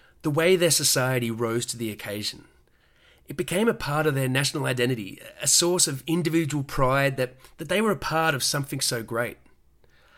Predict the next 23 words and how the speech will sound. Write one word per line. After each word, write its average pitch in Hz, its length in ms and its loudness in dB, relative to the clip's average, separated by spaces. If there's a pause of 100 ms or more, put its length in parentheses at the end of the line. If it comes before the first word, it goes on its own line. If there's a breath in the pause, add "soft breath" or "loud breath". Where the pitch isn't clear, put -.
(280 soft breath)
Now, 156 100 -2
we 220 160 4
will 214 200 4
get 170 180 2
through 147 220 -2
this, - 320 -12 (800 soft breath)
and 156 120 -4
with 185 160 4
our 208 100 4
survival, 123 680 0 (220)
we 147 140 -4
have 220 160 2
a - 40 0
chance 180 360 2
to - 140 -4
rewrite 135 580 2
the - 60 -4
cynical 139 360 0
narratives 113 540 0
that - 160 -8
define 120 440 -2
our 101 120 -2
times. 98 560 -12